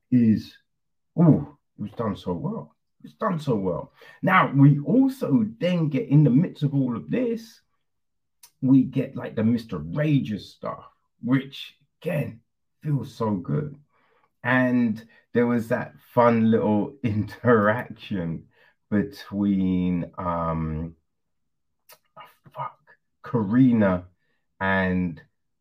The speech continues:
her boyfriend, husband, who, for the life of me, I forget what homie's name is. Ah, yeah. Africa. I think it might be Jimmy,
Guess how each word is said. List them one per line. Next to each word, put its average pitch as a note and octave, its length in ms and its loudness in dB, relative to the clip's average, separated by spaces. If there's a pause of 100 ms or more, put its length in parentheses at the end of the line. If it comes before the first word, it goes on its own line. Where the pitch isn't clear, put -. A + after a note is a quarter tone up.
(320)
her A#2 220 -8
boyfriend, F2+ 880 -6
husband, E2 760 -8 (140)
who, F2 260 -10 (180)
for - 140 -20 (100)
the B2 80 -12
life B2 220 -6
of - 120 -20
me, F#2 320 -4 (420)
I - 160 -10
forget A2 580 -10 (580)
what G#2 200 -4
homie's G2 420 0
name F2+ 340 0
is. D#2 320 -8 (1600)
Ah, B2+ 720 2 (480)
yeah. A#2+ 320 -6 (640)
Africa. - 520 -6 (220)
I - 60 -20 (160)
think C#4+ 220 4
it - 80 -6
might - 280 -2
be G#2+ 220 -4
Jimmy, C#4+ 580 0